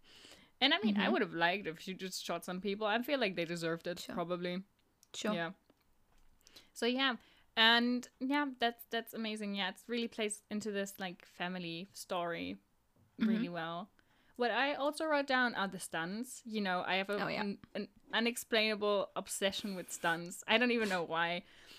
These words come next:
Speaker 1: Maybe because I'm just like, "Yeah, these people, like, risk their life every single day and they don't give, get any recognition." So,
Speaker 2: Yep.
Speaker 1: um, what I really, what really stood out was, of course, like, the stunts of Black Widow, and, um, the, the stunt performer who did that is Mickey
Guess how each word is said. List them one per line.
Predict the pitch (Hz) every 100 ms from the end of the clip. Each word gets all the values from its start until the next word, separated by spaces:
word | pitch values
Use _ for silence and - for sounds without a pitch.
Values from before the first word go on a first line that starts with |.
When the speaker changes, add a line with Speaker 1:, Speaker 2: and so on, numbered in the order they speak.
| - -
Speaker 1:
Maybe | 247 330 381
because | 285 262
I'm | 247
just | 247 247
like, | 220 190
"Yeah, | 185 185
these | 226 -
people, | 311 285 208 196 -
like, | 196 190
risk | 180 214 -
their | 180
life | 175 180
every | 180 190
single | - 185 170
day | 170 170
and | 180
they | 175
don't | 175 185
give, | 185 180 - 196
get | 185 - -
any | 208 196
recognition." | 180 185 175 165 - 220 254 - - -
So, | - 254 233
Speaker 2:
Yep. | 233 214
Speaker 1:
um, | 220 220 220 - _ _ - 233 220
what | 226 254
I | 247 285
really, | 302 262
what | 247 254
really | 262
stood | 262 226
out | 190 208 208
was, | 214 -
of | 220
course, | - 220 214
like, | 196
the | 208
stunts | - 180 180 196
of | 208
Black | 185 170
Widow, | 175 180 214 240 190
and, | 208 202 208 -
um, | 196 214 208
the, | 208 196 202
the | 208 208
stunt | - 208 233
performer | 247 233 202 190
who | 190
did | 190 185
that | 180
is | 175 196
Mickey | 196 196 233 226